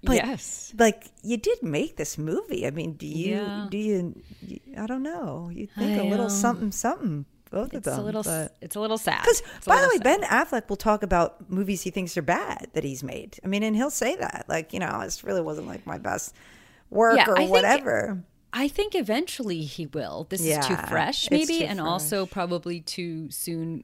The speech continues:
Speaker 2: in his relationship with Jennifer Lopez. And
Speaker 1: Right,
Speaker 2: how
Speaker 1: yeah. And if he
Speaker 2: you
Speaker 1: does
Speaker 2: know.
Speaker 1: any kind of interview, that's likely to come up, and he probably wants to avoid that, you know, the relationship stuff.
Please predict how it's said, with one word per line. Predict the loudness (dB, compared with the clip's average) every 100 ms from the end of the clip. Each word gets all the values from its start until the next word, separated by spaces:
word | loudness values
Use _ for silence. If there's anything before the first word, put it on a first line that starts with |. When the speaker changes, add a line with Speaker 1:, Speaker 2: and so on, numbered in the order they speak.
| -8
Speaker 2:
in | -6
his | -6 -6
relationship | -8 -8 -8 -8
with | -6
Jennifer | -6 -8 -8
Lopez. | -6 -6 -2 -2 0 0 -2 -4
And | -4 -2
Speaker 1:
Right, | 0 -2 -2 -2 -4 -6 -8
Speaker 2:
how | -4 0 0
Speaker 1:
yeah. | 0 -2 -4 -8 -14 -20 -20 -8 2
And | 4
if | 4
he | 2
Speaker 2:
you |
Speaker 1:
does | 2
Speaker 2:
know. | 2
Speaker 1:
any | 2 4 2
kind | 0 -2 -2
of | -6 -4
interview, | -4 0 -2 -4 -8 -10 -10 -10 -14 -16 -20 _ _ -6
that's | -2 -2 -6 -6
likely | -6 -6 -10
to | -12
come | -10 -10
up, | -8 -8 -10 -10
and | -8 -8
he | -10
probably | -8 -8
wants | -8 -10
to | -12
avoid | -12 -12 -12
that, | -12 -12 -10 -12 -14 _
you | -14 -12
know, | -10 -14 _ _
the | -8
relationship | -6 -6 -8 -12 -14 -16 _ _ _
stuff. | -16 -10 -8 -8